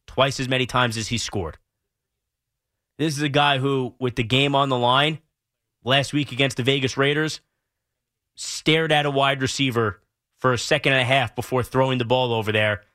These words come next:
Might as well waved at Robert Spillane and said, "Hey, hey, forty-one's the mic, and by the way, I'm throwing the ball right here.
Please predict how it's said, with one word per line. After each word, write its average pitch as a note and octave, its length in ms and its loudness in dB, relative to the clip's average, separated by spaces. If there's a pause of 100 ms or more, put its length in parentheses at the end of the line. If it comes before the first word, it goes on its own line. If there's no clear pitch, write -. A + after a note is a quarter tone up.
(1000)
Might C#3 160 4
as C3 120 -2
well C#3 140 2
waved C3+ 340 0
at C3+ 60 -2
Robert B2 320 0
Spillane B2 320 0
and A#2 100 0
said, B2 180 0
"Hey, D3 420 0
hey, D#3 420 -2
forty-one's E3 540 -2
the D#3+ 100 0
mic, E3+ 340 0
and B2+ 140 0
by D3+ 140 4
the D3 100 -2
way, D#3 300 -2
I'm C#3+ 120 2
throwing D#3 280 -2
the C#3 60 0
ball C#3+ 220 -2
right C#3 200 0
here. B2+ 320 -4